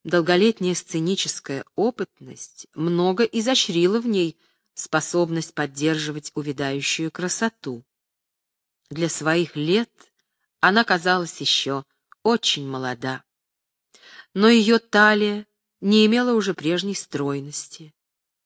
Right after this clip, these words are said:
Тучность бросалась в глаза, несмотря на туго стянутый корсет. Любская оставила сцену вовремя,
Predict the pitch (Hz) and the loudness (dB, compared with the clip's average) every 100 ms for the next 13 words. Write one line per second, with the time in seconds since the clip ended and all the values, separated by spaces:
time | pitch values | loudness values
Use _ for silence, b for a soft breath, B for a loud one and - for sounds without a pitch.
0 | - 196 208 - 185 180 170 170 170 - | -2 2 4 2 -2 -6 -4 -2 -2 -2
1 | 175 160 160 156 151 156 151 156 156 b | -2 -2 -4 -6 -2 -2 0 -4 -4 b
2 | b b 160 147 160 151 180 165 - 202 | b b -8 -2 -2 0 0 0 -2 -2
3 | 214 220 - 160 160 - 180 151 143 - | -2 -4 -2 -2 -2 -6 -4 -4 -4 -6
4 | 147 147 _ _ _ _ _ _ _ _ | -8 -8 _ _ _ _ _ _ _ _
5 | _ _ _ - 156 233 294 - - 247 | _ _ _ -6 0 2 0 -2 -6 -2
6 | 233 226 233 _ _ _ - 190 180 - | 0 -2 -6 _ _ _ 0 0 0 -2
7 | 277 285 254 233 - - - 196 196 190 | 0 2 2 -2 -4 -8 0 2 2 -2
8 | 160 160 165 131 123 - 110 | -2 2 2 0 -6 -12 -14